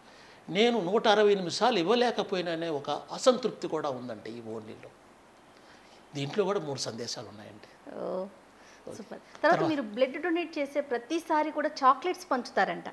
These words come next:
Speaker 1: అవునండి. నేను, నేను మూడోసారి blood ఇచ్చినప్పుడు పోయేటప్పుడు chocolate packet తీసుకుపోయానండి.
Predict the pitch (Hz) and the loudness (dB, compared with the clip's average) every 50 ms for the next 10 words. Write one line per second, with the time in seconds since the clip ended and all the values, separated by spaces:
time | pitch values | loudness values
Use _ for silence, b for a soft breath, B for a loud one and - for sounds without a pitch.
0 | - - - 139 139 123 110 107 101 101 - - - - - - - - - - | -12 -10 -8 -8 -6 -6 -8 -10 -12 -16 -18 -20 -20 -20 -20 -20 -20 -20 -20 -20
1 | - - - - 175 190 185 180 185 196 196 185 180 170 170 175 - - - - | -20 -14 -8 -4 -2 -2 0 0 2 2 2 2 2 0 0 -2 -6 -12 -20 -20
2 | - - - 165 165 180 208 202 233 214 220 226 196 196 185 175 156 143 143 151 | -20 -14 -6 -2 0 2 4 4 4 4 4 4 4 4 2 2 2 0 0 -2
3 | - - - - 156 143 165 175 170 185 196 - - 180 - - - 190 190 214 | -4 -8 -12 -10 -2 2 2 2 2 0 -4 -4 -4 -6 -6 -6 -6 -4 -2 -2
4 | 180 139 139 147 143 B B B B B - - 185 196 196 196 196 190 170 151 | 0 0 -2 -4 -6 B B B B B -4 -2 0 2 2 0 -2 -2 -4 -2
5 | - 180 170 196 190 - 208 - - 156 143 139 - 135 - - 123 - - - | 2 4 4 4 2 0 -4 -2 0 0 0 0 -2 -8 -10 -10 -10 -10 -10 -10
6 | - 104 - 113 101 101 95 - - | -12 -12 -12 -14 -16 -18 -20 -20 -20